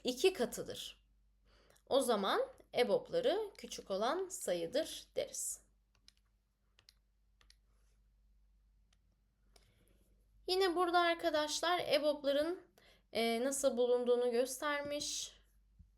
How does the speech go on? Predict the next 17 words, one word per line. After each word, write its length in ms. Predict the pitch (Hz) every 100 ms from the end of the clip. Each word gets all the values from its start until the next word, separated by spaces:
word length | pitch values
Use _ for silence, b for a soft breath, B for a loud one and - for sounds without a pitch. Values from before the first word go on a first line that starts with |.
| _ _ _ _ _ _ _ _ - - _ _ _ _ _ - _
Beşinci 380 | 277 294 285 277
soruyla 500 | - 254 240 226 196
devam 360 | 190 233 269 269
edelim. 440 | 262 262 269 269
Yanda 340 | 226 277 320 415
verilen 560 | 415 359 320 302 302
A 340 | - 285 349 381
ve 140 | 359
B 200 | 339 370
sayılarının 640 | - - 320 302 311 466 -
algoritması 800 | 254 269 262 285 285 196 -
modellenmiştir. 1000 | 190 180 180 180 180 180 190 - 466 427
Buna 160 | 277 247
göre 220 | 180 156
aşağıdakilerden 760 | - 262 - 185 104 - 92 233
hangisi 520 | 277 202 175 202 320
yanlıştır? 640 | 226 - - - - -